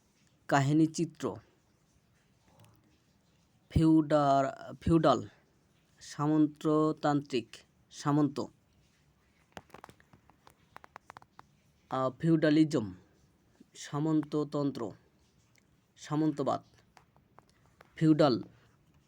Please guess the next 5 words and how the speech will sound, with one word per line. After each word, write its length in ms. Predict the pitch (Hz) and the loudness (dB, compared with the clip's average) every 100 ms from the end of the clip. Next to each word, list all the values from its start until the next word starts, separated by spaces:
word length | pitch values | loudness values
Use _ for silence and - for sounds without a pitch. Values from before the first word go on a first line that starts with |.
| _ - | _ -8
লর্ড, 420 | 135 143 139 113 - - _ _ _ _ _ _ _ _ _ _ _ - - | 0 2 2 0 -12 -20 _ _ _ _ _ _ _ _ _ _ _ -20 -20
সামন্ত 600 | - - 147 156 156 147 | -16 -4 2 4 4 4
প্রভু। 540 | 147 156 160 139 139 98 - _ _ _ _ _ _ _ _ _ _ _ _ _ | 0 2 2 2 0 -2 -12 _ _ _ _ _ _ _ _ _ _ _ _ _
ফাইবার, 420 | - 147 147 127 - - _ _ _ _ _ _ _ _ _ - | -2 2 4 2 0 -12 _ _ _ _ _ _ _ _ _ -2
তন্ত্র, 440 | 156 147 143 120 | 2 2 0 -4